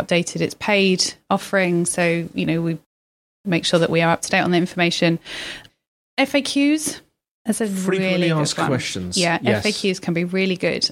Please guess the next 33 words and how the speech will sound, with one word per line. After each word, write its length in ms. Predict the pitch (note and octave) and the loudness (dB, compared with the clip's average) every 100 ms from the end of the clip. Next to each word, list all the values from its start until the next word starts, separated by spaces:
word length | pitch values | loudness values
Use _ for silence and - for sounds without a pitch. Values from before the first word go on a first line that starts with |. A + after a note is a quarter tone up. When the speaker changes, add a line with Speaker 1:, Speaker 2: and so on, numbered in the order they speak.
| - | -2
Speaker 2:
I 120 | D3 | 0
would 60 | E3 | 2
Speaker 1:
um, 60 | |
Speaker 2:
imagine 260 | F#3 G#3 F#3+ | 2 2 2
Speaker 1:
for 100 | D#3 | 2
Speaker 2:
there 220 | E3 D#3+ | 2 2
might 100 | D#3+ | 2
be 60 | - | 0
Speaker 1:
search. 40 | |
Speaker 2:
some 100 | - | 0
of 80 | C#3 | -2
the 300 | - _ - | -4 _ -10
highest 300 | - C#3 B2+ | -2 -2 0
hit 180 | - - | -4 -2
pages 280 | C#3 B2+ B2 | 0 0 0
on 60 | |
a 40 | A#2+ | 0
website, 400 | C3+ - A2 G#2 | 0 0 -4 -4
actually. 240 | A2+ B2+ - _ - | -8 -10 -12 _ -4
Speaker 1:
They, 80 | D4 | -2
yeah, 260 | C4 D4+ C#4+ | 0 0 0
they 140 | A3+ | 0
often 320 | D#4 D#4+ - E4+ | 0 -2 0 2
are 160 | B3+ | 2
because, 340 | - A3+ C4+ C4+ | -2 -2 0 0
um, 380 | B3+ B3+ B3+ - _ _ _ _ | 2 0 -2 -10 _ _ _ _
you're, 500 | A3+ C4 B3+ B3 A#3+ - | -2 2 2 2 2 0
you 100 | A#3 | 0
know, 80 | G3 | 2
you're 160 | A3 | 2
entering 460 | B3 B3+ B3+ A3 G#3 - _ | 0 0 2 0 -2 -10 _
questions 880 | - B3 A3+ - D#3 F#2+ E3+ G3+ - - _ _ _ _ - | -4 0 0 2 2 2 0 0 -4 -12 _ _ _ _ -6
and 240 | G#3 G#3 | 0 0